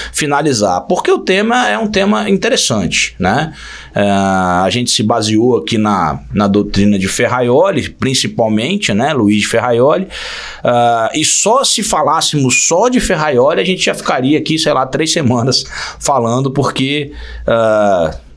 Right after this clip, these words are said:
só em Direito e Razão aqui nós teríamos muita coisa pra falar, e não tem só essa obra de Ferraioli, ah, sobre garantismo. E além de Ferraioli, nós temos outros tantos doutrinadores que falam sobre garantismo penal,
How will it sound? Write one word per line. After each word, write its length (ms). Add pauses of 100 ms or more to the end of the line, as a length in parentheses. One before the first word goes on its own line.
só 240
em 80
Direito 360
e 40
Razão 580
aqui 180
nós 220
teríamos 380
muita 420
coisa 260
pra 160
falar, 400
e 60
não 160
tem 160
só 300
essa 260
obra 340
de 260
Ferraioli, 680 (480)
ah, 240
sobre 320
garantismo. 640
E 60
além 240
de 100
Ferraioli, 360
nós 160
temos 300
outros 540
tantos 480
doutrinadores 800
que 100
falam 400
sobre 280
garantismo 640
penal, 560